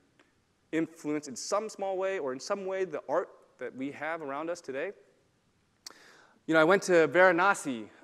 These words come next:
uh, in India, where, uh, the men and women of the Hindu religion go deep, deep, deep into their innermost self to try to let go of pain. This is where they, they wade into the banks of the Ganga River and they,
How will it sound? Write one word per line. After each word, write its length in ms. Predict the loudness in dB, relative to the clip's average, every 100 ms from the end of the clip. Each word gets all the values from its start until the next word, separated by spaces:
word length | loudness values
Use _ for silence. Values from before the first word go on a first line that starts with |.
| -12
uh, 320 | -10 -8 -8
in 120 | -8 -2
India, 360 | 0 2 0
where, 360 | 0 0 -2 -4 -14 _ _ _ -10
uh, 400 | -8 -8 -10 -14 -14
the 60 | -4
men 180 | 0 0
and 100 | 0
women 260 | 0 -2
of 140 | -2 -4
the 140 | -4
Hindu 260 | -2 0 0
religion 420 | 0 -2 -6 -4
go 360 | 0 0 0 -4 -8
deep, 200 | -6 -6 -8 _ _ _
deep, 200 | -8 -8 -8 -8
deep 260 | -6 -6
into 240 | -8 -8 -8
their 380 | -4 -2 -4 -6 -18 _ _ _ _ _ _
innermost 540 | -2 0 2 0 -2 -2
self 280 | -2 -2 -6
to 60 |
try 200 | -6 -2
to 180 | -2 -4 -10 _ _ _ _ _ _
let 320 | -2 -2 -2
go 240 | 0 2 2
of 200 | 0 -10
pain. 260 | -14 -10
This 140 | -10 -8
is 120 | -4
where 380 | -2 0 -2 -4 -6
they, 260 | -6 -6 -10 -12
they 140 | -10
wade 380 | -8 -4 0 0
into 220 | 0 -4
the 100 | -6
banks 340 | -6 -4 -6 -8
of 60 |
the 100 | -8
Ganga 380 | -6 -4 -2 -2
River 400 | 0 0 -2 -4 -8 -20 -12
and 120 | -6
they, 240 | -4 -4